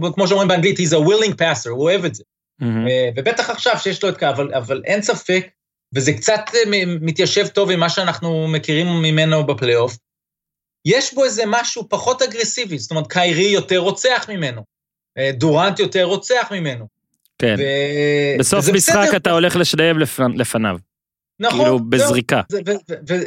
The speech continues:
Speaker 1: וזה כנראה יהיה שם, וזה, וזה לא רע, אבל הם גם לא יכולים שהוא יהפוך לאיזה מישהו, אה, אה,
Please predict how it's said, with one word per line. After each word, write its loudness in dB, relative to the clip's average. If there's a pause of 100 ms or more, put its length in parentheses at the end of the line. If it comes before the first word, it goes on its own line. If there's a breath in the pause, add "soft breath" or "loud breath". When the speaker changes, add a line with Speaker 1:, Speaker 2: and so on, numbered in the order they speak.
Speaker 1:
וזה 0
כנראה 2
יהיה 2
שם, -2
וזה, 0 (120)
וזה 0
לא 4
רע, 0 (280)
אבל -2
הם -6
גם -4
לא 2
יכולים -2
שהוא -6
יהפוך -2 (360)
לאיזה 0
מישהו, 2
אה, 4
אה, 2